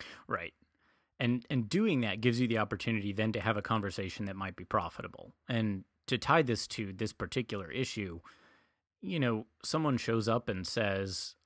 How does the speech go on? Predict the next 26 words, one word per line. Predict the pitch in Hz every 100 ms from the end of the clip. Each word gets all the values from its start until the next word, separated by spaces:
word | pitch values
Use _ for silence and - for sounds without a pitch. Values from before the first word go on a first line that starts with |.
| _
"I'm | 104 131 185
not | 196 175
a |
young | 170 175
earth | 175 156
creationist, | - 139 160 - 107 92 -
guys." | 87 90 110 120 - _ _ _
If | 139 117
the | 170
immediate | 180 196
response | 151 143 127 127 127 -
is, | 117 104 - - 143
"That's | - 165 -
because | - 147 139
you | 190
don't | 143
believe | 165 170 131
the | 120
Bible | - - 156 151
and | 135
you | 160 131
hate | 151 127
Jesus," | 110 151 170 143 104 101 - - - - - - - _ _
the | 175
conversation's | 170 262 - 190 143 110
over. | 98 95 65 -